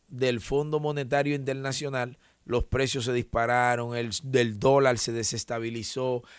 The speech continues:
la situación económica se convirtió en un caos y esto le causó la salida del gobierno a Salvador Jorge Blanco,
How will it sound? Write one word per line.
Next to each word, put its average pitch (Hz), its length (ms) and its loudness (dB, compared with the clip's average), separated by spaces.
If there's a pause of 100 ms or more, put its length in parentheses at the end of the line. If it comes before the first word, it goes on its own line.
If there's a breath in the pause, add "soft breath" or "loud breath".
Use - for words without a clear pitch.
la 131 160 -2
situación 135 460 -2
económica 127 540 -2
se 120 140 -4
convirtió 117 460 -4
en 127 60 -6
un 127 140 -4
caos 123 400 0
y 131 160 -2
esto 139 400 -4 (300 soft breath)
le 131 280 0
causó 123 680 0 (220 soft breath)
la 113 180 -2
salida 120 400 -4
del 127 140 -2
gobierno 120 640 -2 (540 soft breath)
a 104 100 -8
Salvador 113 400 0
Jorge 135 280 4
Blanco, 139 520 2